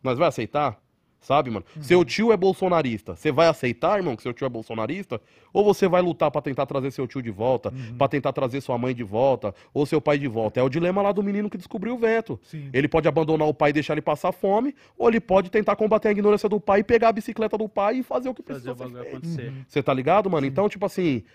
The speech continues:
Speaker 1: eu sei que a minha categoria, meus mano, meus irmãos, diz, "Pô, carteira de trabalho é ruim, Galo. Nós não quer a, a, a carteira de trabalho." Mas eu sei também o que foi feito com a mente deles. Eu sei o processo de alienação que,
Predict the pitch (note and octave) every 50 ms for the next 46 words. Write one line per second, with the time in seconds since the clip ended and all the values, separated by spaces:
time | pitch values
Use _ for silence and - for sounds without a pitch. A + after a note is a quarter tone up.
0 | _ _ _ _ _ _ _ _ _ _ _ _ D3 E3+ F#3 F3+ - - F3+ G#3
1 | B3+ B3 - A3 G3 F3+ E3+ F3 E3+ D#3+ F3+ D#3 - D#3 C#3 C#3+ C#3 B2+ C3 C3
2 | B2 A2 F#2 E2+ - _ _ _ _ _ _ - A2 B2+ C3 B2 G2+ A#2+ B2+ C#3+
3 | D3+ D3 C3 A2+ G2+ G2 A2+ B2 A2+ A#2+ A#2 A2+ B2+ D#3+ E3+ D#3 A#2+ - _ _
4 | _ _ _ _ _ _ _ _ _ _ _ _ _ _ _ _ A2 B2 D#3 D3+
5 | B2 A2 _ - D#3 D#3+ D3 B2 D3 C#3 C#3 - E3 D#3+ D3+ D3+ _ - D#3 D3
6 | C3 D3 D#3 E3 E3+ D#3+ A#2+ A2+ C3+ D3 D#3+ D#3 C3 A2+ A2+ G2+ F2+ E2 F2 _
7 | _ _ _ _ _ _ _ _ G#2+ B2 C3+ C3+ D#3 D#3 C#3+ - - D3 D#3+ E3+
8 | E3 D3+ C#3+ C3+ B2+ A#2+ A2 B2+ B2+ B2 A#2+ A#2+ A#2+ - B2+ A#2+ - C3+ B2 A#2+
9 | A#2+ _ B2+ B2 A2+ G#2 G2+ G2 F#2 _ - - _ _ - D#3+ F3+ A3+ B3+ -
10 | - D4+ D#4+ - D4+ A3+ F3+ - - - D#3 C3 - C#3+ C3 - C3 A#2+ A#2+ A#2
11 | A2 - G#2 G#2 G2 F#2 F2+ A2 A#2 - G3+ C#4 - - F3+ - - C#3 - -
12 | C3 A#2 A#2 A#2 A2 G#2+ - - A2+ G#2 _ A#2+ A2 G#2+ G2